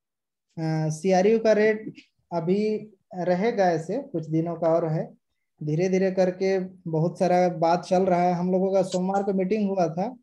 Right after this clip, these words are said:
अभी छब्बीस, लगभग छब्बीस exchange पे बात चल रहा है, लेकिन final कोई भी एक्सचेंज पे नहीं हुआ है, बात चल रहा है। अगर दूसरे exchange में listing भी अगर हो जाते हैं और listing होने के बाद भी हमारे exchange में लोग,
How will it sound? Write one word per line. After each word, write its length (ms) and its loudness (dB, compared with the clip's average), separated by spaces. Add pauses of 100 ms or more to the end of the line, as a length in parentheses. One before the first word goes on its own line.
(440)
अभी 420 0 (400)
छब्बीस, 520 -2
लगभग 320 0
छब्बीस 260 0
exchange 480 0
पे 80 0
बात 280 2
चल 160 2
रहा 240 0
है, 140 -4
लेकिन 260 -2
final 540 0
कोई 200 -2
भी 100 0
एक्सचेंज 420 -4
पे 80 -2
नहीं 180 0
हुआ 200 2
है, 180 -4
बात 260 0
चल 220 0
रहा 200 0
है। 240 -6 (840)
अगर 220 2
दूसरे 320 2
exchange 280 2
में 100 2
listing 440 -2
भी 80 2
अगर 200 4
हो 180 2
जाते 320 4
हैं 300 -2
और 260 2
listing 340 0
होने 240 0
के 80 -4
बाद 220 4
भी 140 4
हमारे 500 0
exchange 340 0
में 80 2
लोग, 320 2